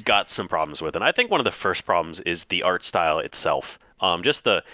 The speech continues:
design and look of the game. It's fun to play, but honestly,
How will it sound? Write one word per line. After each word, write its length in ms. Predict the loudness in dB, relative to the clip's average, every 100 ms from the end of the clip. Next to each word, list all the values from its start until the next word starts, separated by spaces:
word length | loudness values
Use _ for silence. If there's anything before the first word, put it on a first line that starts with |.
| -20 _
design 600 | 0 4 6 6 6 4
and 220 | 0 0
look 180 | 0 0
of 200 | -2 0
the 80 | -2
game. 360 | 2 0 0
It's 180 | 0 0
fun 260 | 2 2 2
to 80 | 0
play, 400 | 2 4 4 0 -12 -6 0
but 160 | 2
honestly, 580 | 4 2 2 0 0